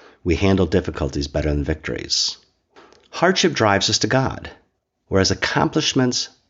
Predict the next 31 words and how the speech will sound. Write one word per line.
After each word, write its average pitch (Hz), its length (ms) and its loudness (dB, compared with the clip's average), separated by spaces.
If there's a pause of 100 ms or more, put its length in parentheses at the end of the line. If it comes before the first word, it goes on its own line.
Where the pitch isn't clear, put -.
(100)
drive 87 340 2
us 82 240 0
to - 140 -4
self-congratulations. - 1500 -2 (1040)
Success - 540 0
goes 98 400 4
to 151 140 2
our 131 140 4
head 71 520 -4 (380)
and 78 100 -4
has 78 220 -2
a 78 40 -4
party. - 640 -4 (140)
Failure 113 480 2
goes 82 220 2
to 80 100 -2
our 76 80 0
heart 71 440 -4 (160)
and 78 200 -4
gives 147 400 0
a 143 60 0
chance 82 460 0
at - 60 -2
humility. 78 720 0 (680)
The - 160 0
empty 113 240 4
desert 67 520 -2 (160)
and 76 120 -6
the 69 100 -2
rich 76 380 -2
vineyard. 73 640 -4